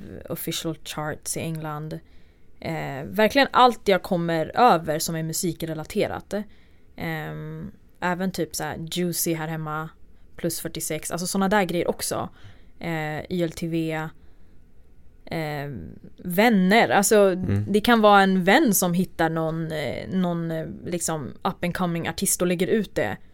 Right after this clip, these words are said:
Speaker 1: på sin Instagram och jag bara, "Okej, vad är det här?" Lyssnar
Speaker 2: Mm.
Speaker 1: på det. "Ej, det var faktiskt fett." "Ja, okej, men det kanske inte är svenskt eller låtskrivarna kanske inte är härifrån." Eh, men då är det kanske, det går in i min egna spellista istället.
Speaker 2: Mm.
Speaker 1: Eh, men, eh, alltså my-, mycket Instagram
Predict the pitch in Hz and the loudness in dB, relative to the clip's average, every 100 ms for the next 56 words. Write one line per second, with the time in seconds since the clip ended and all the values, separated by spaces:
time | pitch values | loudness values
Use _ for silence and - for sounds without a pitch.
0 | - - 190 185 220 - 160 151 156 165 | -12 -4 -2 2 2 2 0 -2 -2 -2
1 | 170 170 143 190 185 160 165 160 160 165 | -2 -2 -4 -4 -2 -2 -2 -4 -4 -4
2 | 240 330 220 180 185 190 - 175 175 233 | -4 -6 -8 -4 -2 -2 -2 -2 -4 -6
3 | - 262 175 208 220 165 - 240 - - | -4 -2 -2 -8 -12 -10 -6 -6 -8 -18
4 | - - - - 226 254 190 175 180 202 | -20 -20 -20 -8 -4 -2 -4 -6 -4 -2
5 | 214 196 - 233 254 185 185 185 170 185 | -2 -2 0 2 2 0 -2 -2 -2 0
6 | 185 - 202 190 180 170 180 247 139 139 | 2 2 0 0 -4 -4 2 2 2 -2
7 | 104 185 - - - - - 180 160 165 | -4 -6 -10 -20 -20 -14 -2 0 0 0
8 | 175 202 226 208 190 190 165 156 165 226 | 4 6 6 6 4 0 -2 -2 -2 -2
9 | 196 175 170 160 160 160 170 240 208 165 | -2 -2 -2 -4 -4 -4 -4 -4 -2 0
10 | - 151 160 147 123 - 220 151 104 113 | 0 0 0 0 -2 -4 -4 0 0 0
11 | - - 175 170 160 156 175 170 170 165 | -6 -4 0 2 2 0 0 -2 -2 -6
12 | _ - - - - - - - - 175 | _ -20 -20 -20 -20 -20 -20 -12 -6 -4
13 | 165 147 143 156 - 185 202 226 226 - | -2 -4 -6 -10 -4 0 2 4 2 2
14 | 254 262 - 226 - 208 196 196 196 | 2 4 4 4 4 6 8 6 4